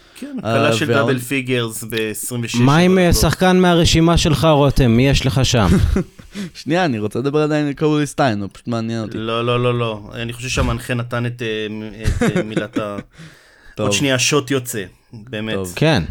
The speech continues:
Speaker 1: אנחנו לא
Speaker 2: אז,
Speaker 1: נעביר
Speaker 2: אה,
Speaker 1: ארבעים דקות על קולי סטיין.
Speaker 2: אני לקחתי לי,
Speaker 3: כן.
Speaker 2: אה, כל אחד בחר פה שלושה שחקנים, אז אני לקחתי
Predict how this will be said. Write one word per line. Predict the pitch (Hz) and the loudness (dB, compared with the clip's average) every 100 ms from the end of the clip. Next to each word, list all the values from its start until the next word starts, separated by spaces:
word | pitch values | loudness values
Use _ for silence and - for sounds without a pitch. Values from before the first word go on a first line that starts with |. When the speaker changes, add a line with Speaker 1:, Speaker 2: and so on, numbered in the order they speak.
| - | -8
Speaker 1:
אנחנו | - | -2
לא | 135 | 2
Speaker 2:
אז, | 143 | 2
Speaker 1:
נעביר | 135 131 | 2 2
Speaker 2:
אה, | 120 | 2
Speaker 1:
ארבעים | 120 120 | 4 2
דקות | 120 123 117 | 2 0 -2
על | 110 | -4
קולי | - 107 110 | -4 -4 -4
סטיין. | - 104 101 | -4 -2 -2
Speaker 2:
אני | 131 135 | -2 -2
לקחתי | 131 147 - 170 | 0 -2 -2 0
לי, | 147 127 | 2 2
Speaker 3:
כן. | 120 120 | 2 2
Speaker 2:
אה, | 107 107 104 104 - - | 2 0 -2 -6 -12 -8
כל | 151 | -4
אחד | 135 135 131 - | 0 0 -2 -4
בחר | 127 123 123 | -6 -4 -4
פה | - | -6
שלושה | - 117 120 | -8 -6 -6
שחקנים, | 123 - 117 151 147 | -8 -10 -6 -2 -2
אז | 110 | -2
אני | 117 127 - - _ - | -6 -8 -12 -20 _ -8
לקחתי | 120 117 127 - - | -6 -2 -2 -2 -6